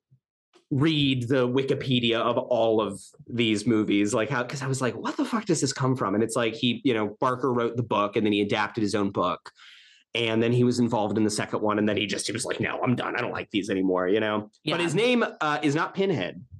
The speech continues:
Speaker 1: That's not, that's just a
Speaker 2: It
Speaker 1: name
Speaker 2: is
Speaker 1: that
Speaker 2: lead Cenobite.
Speaker 1: lead Cenobite in this movie, and then later it is the Hell Priest.
Speaker 2: Yes.
Speaker 1: Um, let's see, Cenobites list.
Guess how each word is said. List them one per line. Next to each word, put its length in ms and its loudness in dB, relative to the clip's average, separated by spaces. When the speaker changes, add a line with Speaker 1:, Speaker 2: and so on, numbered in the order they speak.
Speaker 1:
That's 160 -6
not, 200 -4
that's 200 -4
just 220 0
a 40 0
Speaker 2:
It 60 2
Speaker 1:
name 220 2
Speaker 2:
is 60 2
Speaker 1:
that 140 2
Speaker 2:
lead 340 2
Cenobite. 720 -2
Speaker 1:
lead 260 2
Cenobite 440 2
in 100 4
this 160 4
movie, 220 4
and 100 4
then 160 4
later 240 2
it 80 2
is 280 -2
the 180 -2
Hell 280 -2
Priest. 680 -6
Speaker 2:
Yes. 280 -2
Speaker 1:
Um, 800 0
let's 300 -2
see, 300 0
Cenobites 760 0
list. 760 0